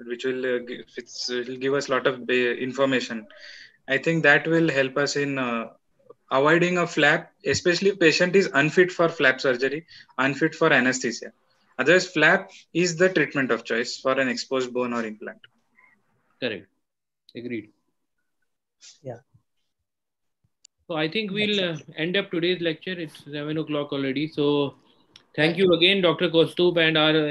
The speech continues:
Speaker 2: esteemed panelists. So next week again, we'll come back with, uh,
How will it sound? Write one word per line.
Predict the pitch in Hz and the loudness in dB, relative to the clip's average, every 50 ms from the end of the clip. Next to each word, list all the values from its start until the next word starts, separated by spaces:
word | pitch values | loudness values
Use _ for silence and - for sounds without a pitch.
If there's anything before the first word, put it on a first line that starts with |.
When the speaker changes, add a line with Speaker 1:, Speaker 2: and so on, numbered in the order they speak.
| 151 139 | -2 -4
Speaker 2:
esteemed | - - 165 160 165 160 151 - | -2 0 0 0 0 0 0 0
panelists. | 139 139 147 147 151 170 165 165 - - - | 0 2 2 2 2 2 0 -2 -8 -12 -4
So | - 170 170 170 165 160 | -2 0 2 2 2 2
next | 151 160 165 160 - - | 2 0 0 -2 -4 -6
week | 175 180 185 170 170 | -4 -4 -2 0 0
again, | 160 147 151 165 175 170 | 0 2 2 0 2 2
we'll | 160 156 156 147 | 4 4 2 2
come | - 147 143 147 139 | 2 0 -2 0 2
back | 147 151 156 156 - | 2 2 2 0 -2
with, | 151 151 147 143 | -2 -2 -2 -2
uh, | 147 143 139 131 | -2 -4 -4 -4